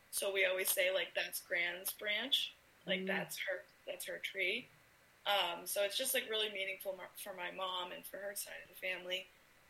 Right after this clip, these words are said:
Speaker 1: And I don't really, I'm not super close with them, but I would, like, als-, they're always a part of my family,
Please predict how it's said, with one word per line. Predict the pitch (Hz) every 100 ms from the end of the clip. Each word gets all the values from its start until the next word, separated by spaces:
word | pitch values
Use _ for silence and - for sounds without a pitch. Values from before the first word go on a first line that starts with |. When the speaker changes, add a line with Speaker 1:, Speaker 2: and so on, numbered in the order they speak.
| -
Speaker 1:
And | 190
I | 202
don't | 214
really, | 226 226 208 196 - - - - - - -
I'm | - 208
not | 180 -
super | - 226 233
close | - 240 226
with | 254
them, | 247 247 247
but | 202
I | 185
would, | 180 180
like, | 175 180 - -
als-, | 180 180 - -
they're | 196 190
always | 202 190 190 190
a |
part | 190 175
of | 175
my | 170
family, | - 85 -